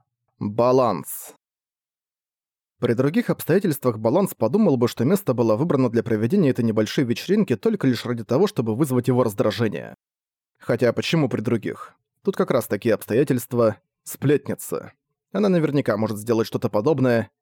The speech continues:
именно чтобы поддеть его. Галерея Форсберг. Здание когда-то было прекрасной конструкцией из стекла и стали,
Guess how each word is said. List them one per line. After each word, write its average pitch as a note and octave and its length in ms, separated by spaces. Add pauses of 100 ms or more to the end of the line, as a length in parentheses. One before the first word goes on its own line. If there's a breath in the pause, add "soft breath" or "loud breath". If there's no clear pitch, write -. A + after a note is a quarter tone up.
(100)
именно A#2 340
чтобы A2 260
поддеть A#2 480
его. G2 380 (440)
Галерея G#2+ 540
Форсберг. C3 680 (340)
Здание D3+ 440
когда-то B2+ 320
было D3 200
прекрасной - 480
конструкцией B2 640
из - 60
стекла B2 320
и G#2+ 40
стали, A#2 520